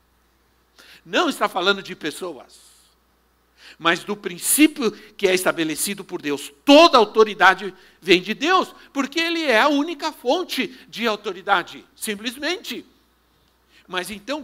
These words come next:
Deus respalda a autoridade, não a pessoa que está, às vezes, no lugar de autoridade. Pilatos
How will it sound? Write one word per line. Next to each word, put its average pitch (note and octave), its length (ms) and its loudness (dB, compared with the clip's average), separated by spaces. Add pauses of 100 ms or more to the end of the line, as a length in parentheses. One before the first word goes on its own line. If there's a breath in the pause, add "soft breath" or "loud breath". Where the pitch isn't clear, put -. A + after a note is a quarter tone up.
Deus C#4 320 -4
respalda A#3+ 600 -12
a C4 40 -2
autoridade, C4 880 -8 (240 soft breath)
não G#3+ 380 -8
a - 40 -10
pessoa C#4+ 640 -10
que - 140 -14
está, E3 420 -2 (220 loud breath)
às E3 220 -4
vezes, E3+ 320 -2
no E3+ 120 -18
lugar D#3 600 -4
de F3 100 -6
autoridade. D3+ 680 -8
Pilatos G3 720 0